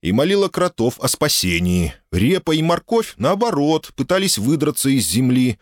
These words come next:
Огурцы в страхе катились по грядкам. Но не тут-то было. Ничто живое не могло ускользнуть от Ноябрины Фенечкиной. Всё она превращала в пищу.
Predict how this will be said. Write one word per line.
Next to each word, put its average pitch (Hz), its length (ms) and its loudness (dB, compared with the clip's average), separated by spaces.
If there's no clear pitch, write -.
Огурцы 92 800 -2
в - 80 -6
страхе 139 420 -2
катились 104 460 -2
по 101 140 -2
грядкам. 76 640 -4
Но 110 160 0
не 185 100 2
тут-то 202 400 -2
было. 160 680 0
Ничто 143 460 0
живое 151 460 0
не 143 100 -2
могло 143 400 0
ускользнуть 95 640 -2
от 80 160 -4
Ноябрины 92 520 0
Фенечкиной. 80 840 -4
Всё - 260 0
она 165 160 0
превращала 107 560 0
в - 120 -8
пищу. - 580 -2